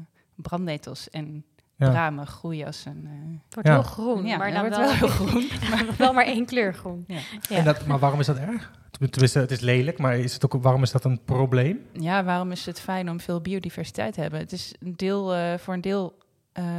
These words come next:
Speaker 1: omdat er zoveel verschillende soorten planten groeien, zijn er ook veel soorten bestuivers. En we hebben die bestuivers ook nodig om onze voedselgewassen te kunnen kweken. Want
Speaker 2: Ja.
Speaker 1: die zorgen dat die vruchten en zo eraan komen.
Speaker 2: Oké.
Speaker 1: Eh,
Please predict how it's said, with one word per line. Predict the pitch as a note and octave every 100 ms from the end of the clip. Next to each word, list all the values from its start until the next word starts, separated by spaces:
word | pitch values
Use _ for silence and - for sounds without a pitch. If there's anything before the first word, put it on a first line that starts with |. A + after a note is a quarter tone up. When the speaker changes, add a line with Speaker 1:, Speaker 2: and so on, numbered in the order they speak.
| E3+ E3
Speaker 1:
omdat | E3+ F3
er | F3+
zoveel | F#3 F3
verschillende | E3 - F3 E3+
soorten | F3 E3
planten | F#3 F#3 F3+ D#3+ D3+ -
groeien, | - F#3 E3
zijn | F3 D#3+
er | D#3
ook | E3+
veel | - E3
soorten | - E3 E3+
bestuivers. | - - F3 G3 G#3 A3 -
En | F3
we |
hebben | E3+ D#3+
die | E3
bestuivers | D3 - F3 G3 E3+ -
ook | - F#3
nodig | F3+ E3 D#3 D3+
om | D#3+
onze | D#3+ D#3+ D3
voedselgewassen | - E3+ G3 F#3+ - F#3 F3 - F3 F#3 -
te | -
kunnen | - F3+
kweken. | F#3 F3 F3 F#3 G#3
Want | B3+
Speaker 2:
Ja. | F#3
Speaker 1:
die | E3+
zorgen | D#3+ D#3 D#3
dat | D#3
die | D#3+ D#3
vruchten | - F3+ F3+
en | F3+
zo | F3+
eraan | F3 - F3
komen. | F3 F3 F#3+ A#3+ -
Speaker 2:
Oké. | C#3 - A#2+ G#2+ - - - - _ _
Speaker 1:
Eh, | F#3